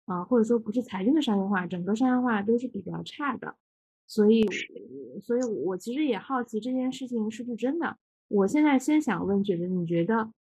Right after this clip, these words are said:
Speaker 1: 呃，B 站的商业化，呃，还能做吗？或者 B 站的财经视频还能做吗？
Speaker 2: 先说，这是两个问题嘛，先说财经视频在 B 站上面还能不能做这件事情。我自己是觉得，按照我过去的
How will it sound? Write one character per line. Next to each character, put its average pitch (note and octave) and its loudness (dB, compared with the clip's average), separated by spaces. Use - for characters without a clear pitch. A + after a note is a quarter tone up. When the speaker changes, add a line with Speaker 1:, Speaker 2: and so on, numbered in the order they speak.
Speaker 1:
呃， E3+ -2
B A3+ 4
站 A3+ 6
的 G3+ 2
商 A3+ 2
业 A3 6
化， G#3 0
呃， F3+ -4
还 G3+ -2
能 A#3 4
做 D4+ 4
吗？ F#3+ -2
或 A#3+ 4
者 G#3 6
B A3+ 0
站 A#3+ 4
的 A3 -4
财 F#3+ -4
经 A3 2
视 A#3 -2
频 G3+ 0
还 F3+ -4
能 F#3 -4
做 G3 0
吗？ - -10
Speaker 2:
先 C#4+ -6
说， C#4+ -4
这 B3 -6
是 C4 -2
两 A#3 -2
个 F#3+ -2
问 B3 2
题 D#3 -6
嘛， C3+ -8
先 G#3+ -4
说 A3+ -2
财 - -10
经 A3+ -2
视 A#3 -4
频 F3+ -14
在 G3+ -2
B A#3+ -4
站 C#4 0
上 G3 -6
面 C#3 -10
还 D3+ -12
能 F3 -8
不 A3 -2
能 A3+ -2
做 A#3 -2
这 F#3+ -2
件 G3+ -6
事 A3 -8
情。 F#3 -12
我 F#3 -4
自 D4+ -4
己 - -8
是 A#3 -6
觉 F3+ -4
得， F#3 -2
按 G3+ -6
照 G#3+ -2
我 F#3 -2
过 G3+ -2
去 - -12
的 F3+ -4